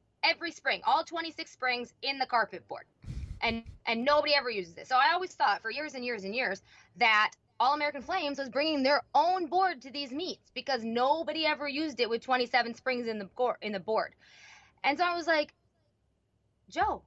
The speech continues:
you-," Joe Scheibel from All American Flames. I was like,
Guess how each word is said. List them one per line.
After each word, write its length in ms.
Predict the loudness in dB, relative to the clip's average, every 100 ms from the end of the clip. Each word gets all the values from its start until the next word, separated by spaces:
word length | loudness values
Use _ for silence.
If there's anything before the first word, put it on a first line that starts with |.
| -8
you-," 120 | -2
Joe 500 | 4 6 6 4 -2 -2
Scheibel 460 | 2 2 0 -6 0
from 540 | 4 4 4 0 -10 -16 _ -4
All 100 | -4
American 300 | -4 -8 -12
Flames. 240 | -16 -18 _ _ _
I 60 | -4
was 80 | 0
like, 200 | 0